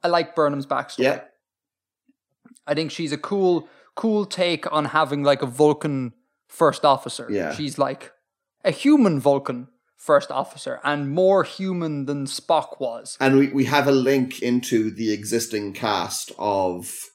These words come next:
Speaker 2: uh, you know, established Star Trek characters through her, so.
Speaker 1: Mm-hmm.
Speaker 2: 'Cause, uh, 'cause Sarek is her mentor.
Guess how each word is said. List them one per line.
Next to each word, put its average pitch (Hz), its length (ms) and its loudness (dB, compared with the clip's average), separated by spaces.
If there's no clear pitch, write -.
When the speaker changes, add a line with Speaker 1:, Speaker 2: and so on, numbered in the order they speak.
Speaker 2:
uh, 78 420 -4
you 101 80 -6
know, 82 180 -4
established 92 920 -4
Star 95 220 -6
Trek 90 240 -10
characters - 800 -10
through 80 180 -10
her, 67 280 -10
so. 67 360 -14
Speaker 1:
Mm-hmm. 156 240 -4
Speaker 2:
'Cause, 85 300 -8
uh, 71 260 -10
'cause 127 240 0
Sarek 120 440 2
is 101 100 -6
her 110 80 -4
mentor. 92 460 -8